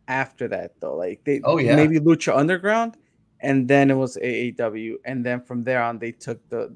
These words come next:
Speaker 1: that match into a world tour.
Speaker 2: It went everywhere. Yeah, no question about it. So, I mean, the fact that we had these matches sometimes blows my mind. I'm like,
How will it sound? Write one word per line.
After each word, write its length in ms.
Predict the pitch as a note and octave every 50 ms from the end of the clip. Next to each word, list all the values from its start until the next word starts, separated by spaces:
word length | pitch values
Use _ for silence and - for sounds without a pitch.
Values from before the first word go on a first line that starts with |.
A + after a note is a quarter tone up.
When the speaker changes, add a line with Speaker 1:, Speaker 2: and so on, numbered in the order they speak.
| -
Speaker 1:
that 180 | - C3+ C3+ B2+
match 400 | B2 B2 A#2 A2+ A#2+ - - A#2+
into 300 | A2+ G#2 - A#2 A2+ A2+
a 60 | A2+
world 380 | A#2 G#2+ A#2 A#2+ A#2+ A2 - -
tour. 400 | - A2+ G#2+ G2+ D#2+ - - - _ _ _ _ _ -
Speaker 2:
It 100 | - A#2
went 160 | A2 A2 G#2
everywhere. 500 | G#2 G2 G2 F#2 E2+ E2 E2 E2 E2+ E2 F2+
Yeah, 260 | F2+ F2+ F#2 F#2+ F#2+ - _ _ _ -
no 140 | F#2+ F2+
question 340 | - - G2+ F#2 - - G2
about 280 | F2+ F2 F#2 F#2+ G2+ F#2+
it. 60 | F2+ _ _ _ _ _ _ _ _ _ _ _ _
So, 340 | - - F2+ F2 - - -
I 100 | B2+ C#3
mean, 160 | D3+ D3+ C#3+
the 80 | C#3 B2+
fact 280 | - - D3+ D3+ D3 D3
that 60 | C3+
we 140 | B2 A2 F#2+
had 280 | G2 G2 G2+ G2+ F2
these 160 | F#2 F#2+ E2
matches 420 | F2 F2+ F2+ F#2 F#2+ F#2 - - -
sometimes 460 | - F2+ F2 - F2+ F2 F2 F2 E2
blows 260 | D#2+ F2+ F#2 F#2+ F#2 -
my 80 | F2+ F2
mind. 360 | E2+ E2+ F2 F#2 F2+ F2 F2
I'm 140 | F2 F2+ F#2
like, 180 | F2+ - -